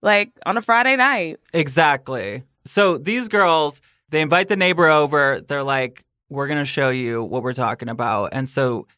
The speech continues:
Speaker 2: they join their mom. They demonstrate. The mom's like, "Count to five."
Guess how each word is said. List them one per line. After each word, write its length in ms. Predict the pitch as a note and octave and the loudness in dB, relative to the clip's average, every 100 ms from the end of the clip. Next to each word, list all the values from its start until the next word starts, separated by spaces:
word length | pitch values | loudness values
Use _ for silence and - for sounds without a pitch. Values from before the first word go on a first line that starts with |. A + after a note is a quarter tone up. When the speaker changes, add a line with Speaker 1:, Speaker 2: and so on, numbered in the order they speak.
| _ | _
Speaker 2:
they 640 | C3 C3 D3 D#3 D#3+ D#3+ - | -16 -2 2 4 4 2 -2
join 300 | C3+ D3+ C#3+ | -2 0 2
their 100 | C3+ | 0
mom. 600 | C3 D3 D#3 D3+ D3+ D3+ | 2 4 4 4 2 -2
They 120 | C3+ | -6
demonstrate. 1000 | B2+ C3+ C3+ C#3 C3+ - D3+ C3 B2+ A#2+ - _ _ _ - | -4 0 0 -2 -8 -6 -2 0 -2 -6 -10 _ _ _ -8
The 80 | |
mom's 400 | C3+ C3 C3 B2+ C#3 | 0 2 2 0 -2
like, 380 | C3 A2+ - - _ | 0 -2 -6 -18 _
"Count 320 | - C#3 B2+ A2 | -8 -4 -4 -6
to 60 | |
five." 760 | A#2+ D3+ C#3 C3+ C3 B2+ B2 | -2 2 4 4 2 0 -6